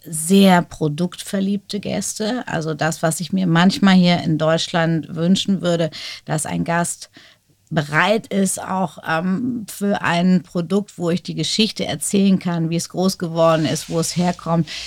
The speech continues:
eben tatsächlich, äh, fünf Euro mehr bezahlt. Das war in China selbstverständlich.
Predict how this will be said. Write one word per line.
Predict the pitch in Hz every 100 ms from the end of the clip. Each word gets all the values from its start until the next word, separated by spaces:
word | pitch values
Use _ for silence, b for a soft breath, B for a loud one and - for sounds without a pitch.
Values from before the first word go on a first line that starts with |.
| B
eben | 170 170 165
tatsächlich, | 175 160 165 180 185 170 165 -
äh, | 151 160 151
fünf | 156 170 170
Euro | 175 165 156
mehr | 160 170
bezahlt. | 165 151 139 151 165 175 -
Das | 151 156 -
war | 165 160
in | 147
China | - 170 156 160 156
selbstverständlich. | 151 156 - 147 - 160 165 170